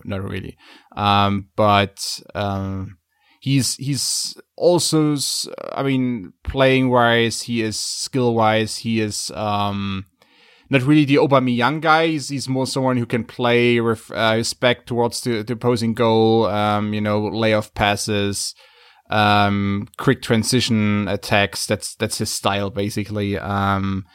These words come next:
not really the, the, the Aubameyang type of, of striker who's, you know, waiting and, and trying to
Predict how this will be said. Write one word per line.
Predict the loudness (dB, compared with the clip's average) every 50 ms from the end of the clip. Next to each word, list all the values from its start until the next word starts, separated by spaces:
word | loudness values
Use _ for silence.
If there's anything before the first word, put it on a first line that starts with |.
| _ _ _ -4
not | -2 -2 0
really | 2 2 2 2 2
the, | 2 0 -2
the, | -2 -2 -4 -4
the | -2 -2 -2
Aubameyang | 0 0 2 2 2 2 2 2 4 2 2 2 0 -2 -4 -6 -4
type | -2 -2 -2 0 -2
of, | -4 -6 -8 _ -14 -6 -2
of | -2 -2 -2
striker | -4 -6 -2 0 2 2 2 2 0 -2
who's, | -2 -2 -2 -4 -4 -6 -8 -10 _ _ _ _ _ _
you | -6 -2
know, | -2 0 0 -2 -4 -8 -8 -4
waiting | -2 2 2 4 4 4 4 4 2 2 0 -2 -4 -4
and, | -6 -4 -2 -2 -2 -2 -4
and | -4 -4 -4 -4 -4
trying | -2 0 2 2 4 2 0 -2
to | -2 -2 -2 -2 -2 -2